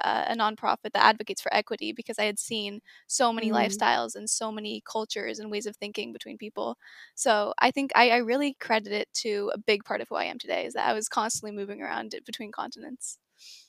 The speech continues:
Speaker 2: No, I completely agree with you. I think as someone who also has immigrant parents, I think we can relate on that front 'cause we have some sort of worldview, and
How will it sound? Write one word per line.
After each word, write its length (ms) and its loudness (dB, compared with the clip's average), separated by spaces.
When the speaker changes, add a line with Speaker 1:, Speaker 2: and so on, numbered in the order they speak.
Speaker 2:
No, 100 0
I 80 6
completely 520 0
agree 280 4
with 160 0
you. 100 4
I 100 4
think 340 -2
as 160 4
someone 200 2
who 180 2
also 360 4
has 160 4
immigrant 440 0
parents, 580 0
I 100 4
think 200 2
we 80 0
can 140 6
relate 320 8
on 220 6
that 220 4
front 480 0
'cause 140 4
we 80 8
have 160 6
some 140 -2
sort 200 2
of 200 2
worldview, 840 4
and 520 2